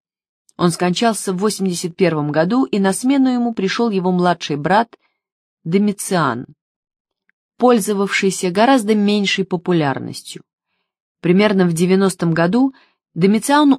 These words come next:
утвердил законы, неблагоприятные для евреев и христиан.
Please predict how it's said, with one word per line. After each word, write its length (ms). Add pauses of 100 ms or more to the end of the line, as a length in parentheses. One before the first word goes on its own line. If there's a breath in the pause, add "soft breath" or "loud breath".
(120)
утвердил 600
законы, 460
неблагоприятные 1000
для 160
евреев 600
и 100
христиан. 760